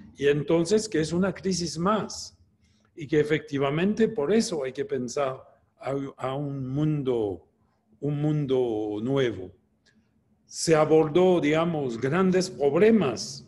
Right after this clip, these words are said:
en los territorios rurales, la falta de políticas públicas apropiadas, la falta de gobernanza,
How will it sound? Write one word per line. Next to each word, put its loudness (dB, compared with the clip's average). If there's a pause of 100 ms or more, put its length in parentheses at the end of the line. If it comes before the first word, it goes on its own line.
en -4
los -4
territorios 0
rurales, -4
la -4
falta -2
de -2
políticas -6
públicas -6
apropiadas, -4 (480)
la -6
falta -2
de -4
gobernanza, -4